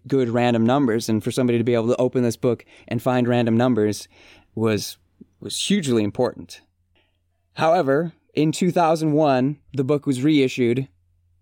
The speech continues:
and suddenly people found it on Amazon and thought, "Gah, gah, <laughs> this is silly." And so the reviews came in.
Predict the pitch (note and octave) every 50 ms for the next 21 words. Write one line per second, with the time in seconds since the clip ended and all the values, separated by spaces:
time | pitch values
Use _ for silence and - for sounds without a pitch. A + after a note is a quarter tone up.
0 | _ _ _ _ _ _ _ _ - A#2 A#2 A2+ A2 A2 G#2+ G#2+ A2 A2 - B2+
1 | B2 B2 A#2+ A#2+ A2+ - B2+ A#2 A#2+ A#2 - A#2 A#2 A#2 A#2+ B2 A#2+ A#2 A#2+ B2
2 | B2+ B2 A#2 A#2 G#2+ G#2 G#2 G#2 A2+ - - - B2+ A#2+ - - B2 A2+ A2 A2
3 | - - - - - - B2+ C3+ D#3+ C#3+ C3+ D#3 E3+ F3+ G#3+ C4 G4+ C#5 D#5+ _
4 | - C#3+ C#3 D3+ D3+ C#3 C3 - G#3+ A3 A3 E4 G#4 B4+ D5 - G4 F#4+ F4 -
5 | - F4+ F#4 E4+ - _ - C3 C3 C#3 D3+ B3 - G#4+ G4 C#4 - - - -
6 | D3+ C3+ C3 C3 C#3+ D3 F3+ A#3+ - _ _ _ _ _ _ _ _ _ _ _
7 | _ _ _ C3 C3 B2+ A#2+ A#2+ A2 - - - C3 A2+ A2 A2 A#2 - B2 B2+
8 | A#2 A2+ A2+ A2 A2+ A#2 A2 G#2+ G#2+ G#2+ G#2 - - - - - A#2+ A2+ A2+ A2
9 | A2 A2 G#2 - - A2 A2 G#2+ G#2 G#2 G#2+ G#2+ C#3 -